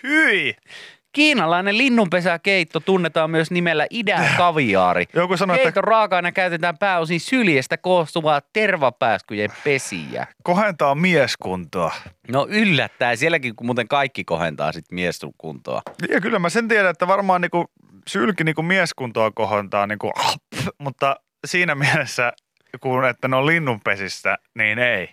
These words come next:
Speaker 2: Lintujen
Speaker 1: Ei
Speaker 2: syljessä
Speaker 1: saakeli.
Speaker 2: on ainutlaatuinen hyytelömäinen ja kumimainen koostumus, ja se lukeutuu kalleimpiin eläinperäisiin tuotteisiin. Vilken! Okei.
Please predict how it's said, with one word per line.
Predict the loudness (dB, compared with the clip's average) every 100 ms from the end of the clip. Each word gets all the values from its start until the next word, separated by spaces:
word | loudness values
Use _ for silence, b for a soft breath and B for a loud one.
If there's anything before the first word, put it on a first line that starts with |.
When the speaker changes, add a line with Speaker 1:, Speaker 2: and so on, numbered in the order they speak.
| _ -2
Speaker 2:
Lintujen | 0 2 2 2
Speaker 1:
Ei | 0
Speaker 2:
syljessä | 2 4 2 0 0
Speaker 1:
saakeli. | 0
Speaker 2:
on | 0
ainutlaatuinen | 0 -2 -2 -2 0 -2 0
hyytelömäinen | 2 2 2 0 0 0 -2
ja | -4
kumimainen | -4 -2 0 0 0 -2 -4
koostumus, | 0 2 2 0 -6 -8 -10 -12
ja | -8
se | -4
lukeutuu | -4 -2 -2 -2 -4 -8 -2
kalleimpiin | 0 0 0 2 0 0 0 0 0
eläinperäisiin | -2 -2 -2 -4 -2 0 0 -2 -4 -6 -4
tuotteisiin. | 0 0 -2 -8 -8 -8 -12 -12 -14 -18 _ _ _ _ _ _ _ _ _ _ _ _ _ _ _ _ _ -20 _ _ _ _ _ -8 0
Vilken! | 2 2 0 -6 -8 -2 -2 -2 -8 -12 _ _ _ -18 B B B B B B B B _ _ _ _ _
Okei. | -2 0 0 0 2 0 -4